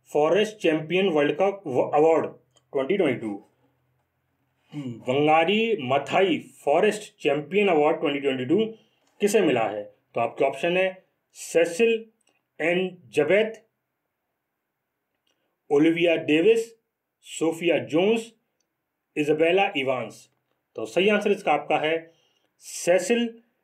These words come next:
एन जबैत। ये देखिए, ये, ये हैं सेसिल एन जबैत, ये हैं। इन्हों-, इन्हों को बंगा-, वंगारी मथाई फॉरेस्ट चैंपियन अवार्ड मिला है। चलिए अगले क्वेश्चन बढ़ते हैं, आज के आखिरी क्वेश्चन तरफ। आज का आखिरी क्वेश्चन ये रहा, which Indian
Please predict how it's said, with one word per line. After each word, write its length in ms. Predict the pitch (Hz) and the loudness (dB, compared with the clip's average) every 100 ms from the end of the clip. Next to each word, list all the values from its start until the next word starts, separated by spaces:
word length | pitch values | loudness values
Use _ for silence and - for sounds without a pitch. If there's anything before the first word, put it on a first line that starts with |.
| _ _ _ | _ _ _
एन 200 | 170 196 | -4 -2
जबैत। 500 | 143 147 131 117 - _ _ _ _ _ 107 | 0 0 0 -2 -8 _ _ _ _ _ -10
ये 200 | 117 131 | -4 -2
देखिए, 380 | 131 135 175 | -2 -2 2
ये, 320 | 165 156 151 143 | 4 4 2 -2
ये 220 | 135 139 | -2 0
हैं 200 | 131 156 | 0 -2
सेसिल 460 | 151 143 143 175 175 | -2 -4 0 -2 0
एन 120 | 147 | -2
जबैत, 340 | 143 139 147 123 | 0 2 2 0
ये 120 | 135 | -2
हैं। 300 | 147 208 - _ _ - | -2 -6 -10 _ _ -4
इन्हों-, 320 | 143 170 - | -2 -2 -2
इन्हों 200 | 139 160 | 0 0
को 220 | 165 202 202 - _ _ | 2 0 0 -8 _ _
बंगा-, 720 | 107 139 147 165 160 - _ - _ | -4 -2 0 0 -2 -14 _ -20 _
वंगारी 720 | 123 139 160 156 160 202 226 - _ _ | -4 0 2 4 4 2 -4 -10 _ _
मथाई 440 | 120 139 - 180 214 | -4 -4 -2 -2 -2
फॉरेस्ट 500 | - 165 220 - - | -2 2 2 0 -2
चैंपियन 360 | 147 139 147 | -6 -2 -2
अवार्ड 180 | 127 120 | 0 0
मिला 260 | 113 110 101 | -2 -4 -4
है। 280 | 107 104 _ _ _ _ _ - | -8 -12 _ _ _ _ _ -4
चलिए 180 | 131 | 0
अगले 140 | 131 139 | 2 2
क्वेश्चन 260 | 135 156 | 0 0
बढ़ते 220 | 147 151 160 | -2 -2 -2
हैं, 60 | |
आज 120 | 151 | -2
के 100 | - | -2
आखिरी 200 | 151 151 | -2 0
क्वेश्चन 220 | 160 151 180 | -2 -2 0
तरफ। 320 | 214 220 - _ _ _ _ _ _ _ _ 131 | 0 0 -8 _ _ _ _ _ _ _ _ -6
आज 120 | 131 | 0
का 80 | 151 | 0
आखिरी 100 | 160 | 0
क्वेश्चन 260 | 151 175 | -2 2
ये 120 | 151 | 2
रहा, 360 | 131 113 107 - _ _ - | 4 0 -4 -8 _ _ -20
which 300 | 110 226 240 | -2 0 0
Indian 580 | - - 180 180 208 | -8 -8 -6 -2 0